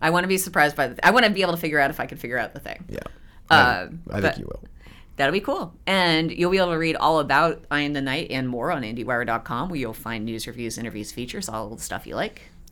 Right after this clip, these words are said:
Speaker 2: And please make sure to listen to IndieWire's other wonderful podcasts, including the one that started it all, Screen Talk with Ann Thompson and Eric Cohen, which I believe is live from Sundance this week, which is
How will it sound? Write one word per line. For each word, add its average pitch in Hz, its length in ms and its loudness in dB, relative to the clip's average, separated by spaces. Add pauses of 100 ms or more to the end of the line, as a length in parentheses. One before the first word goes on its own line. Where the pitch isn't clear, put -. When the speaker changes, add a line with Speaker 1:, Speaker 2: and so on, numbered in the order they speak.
Speaker 2:
And 107 160 -6
please 104 280 4
make 98 240 4
sure - 180 2
to 101 80 6
listen 98 300 4
to 92 80 6
IndieWire's 92 440 6
other 92 300 2
wonderful 101 460 0
podcasts, 95 720 4
including 101 460 4
the 95 60 4
one 101 200 6
that 92 80 0
started 98 320 4
it 98 80 6
all, 95 240 8
Screen 113 280 2
Talk 95 300 4
with 95 100 0
Ann 101 200 6
Thompson 98 340 2
and 95 80 0
Eric 92 140 -2
Cohen, 113 300 6
which 98 180 2
I 95 40 4
believe 104 300 6
is 95 180 4
live 101 460 6
from 92 180 0
Sundance 92 580 2
this - 180 -4
week, 85 220 -4
which - 160 -6
is 339 140 6